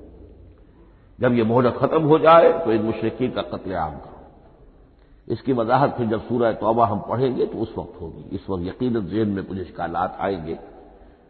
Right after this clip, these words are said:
लेकिन इस वक्त इस ज़िमन में तफसीली बहस का मौका नहीं। अब इसमें एक इस्तिस्ना रखा गया कि एक मुशरिक है, वो चाहता है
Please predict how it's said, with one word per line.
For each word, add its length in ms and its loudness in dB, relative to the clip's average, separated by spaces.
लेकिन 220 -4
इस 240 -4
वक्त 200 0
इस 80 0
ज़िमन 280 -4
में 220 -4
तफसीली 420 -4
बहस 280 -10
का 80 -10
मौका 320 -12
नहीं। 220 -16
अब 120 2
इसमें 300 2
एक 120 -2
इस्तिस्ना 460 -4
रखा 340 -4
गया 240 -6
कि 240 -2
एक 80 -4
मुशरिक 480 -6
है, 220 -12
वो 140 -4
चाहता 420 -4
है 260 -6